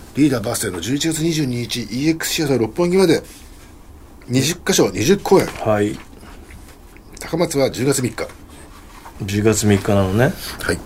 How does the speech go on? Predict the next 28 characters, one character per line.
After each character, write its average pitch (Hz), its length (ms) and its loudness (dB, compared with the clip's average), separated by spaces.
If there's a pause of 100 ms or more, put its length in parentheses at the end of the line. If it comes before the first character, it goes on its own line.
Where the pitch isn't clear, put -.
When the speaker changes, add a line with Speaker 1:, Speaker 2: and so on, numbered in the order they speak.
(400)
Speaker 2:
な 95 140 0
る 90 60 0
ほ 90 140 -2
ど。 - 160 0 (1120)
Speaker 1:
え - 640 -6
ー、 - 60 -8
詳 165 180 0
し - 60 -2
く 175 100 -2
は 175 220 4 (120)
オ - 60 0
フ - 60 -2
ィ - 20 -4
シ - 60 0
ャ 101 40 0
ル 90 60 -4
サ 104 100 0
イ 87 40 0
ト 87 60 -6
で 95 60 -4
確 92 160 -6
認 90 120 -2
し - 40 -8
て - 80 -8
く 92 80 -6
だ 98 120 -6
さ - 120 -2
い。 123 80 -2